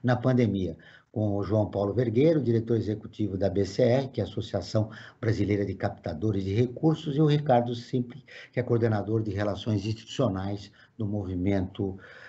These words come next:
bem maior. Ô, João, eu tava vendo essa matéria da, da onu News, entre outras coisas, aquele medo que é natural, né, do, das pessoas que trabalham na área de saúde, mas me ocorreu te perguntar, há também um preconceito de parte da sociedade, né, de,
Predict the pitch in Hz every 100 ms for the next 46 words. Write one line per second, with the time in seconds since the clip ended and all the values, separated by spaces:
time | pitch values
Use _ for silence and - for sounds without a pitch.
0 | - - 101 90 110 101 104 95 85 80
1 | - - - 135 147 185 165 151 208 208
2 | 165 131 - 113 104 - 98 95 87 85
3 | 95 92 92 85 104 143 127 - - 117
4 | 98 98 98 98 - 127 110 95 101 117
5 | 117 98 110 110 - 95 95 107 - 92
6 | 120 107 110 113 - - - - 107 98
7 | 101 - 117 - - 98 101 98 98 95
8 | 92 - 98 151 151 98 - - - 175
9 | 175 185 165 147 151 151 156 131 135 104
10 | 113 104 - - - - - 202 233 233
11 | 196 220 214 220 214 220 202 - - 185
12 | - 131 123 - 123 117 117 113 123 -
13 | 113 98 107 104 101 127 127 120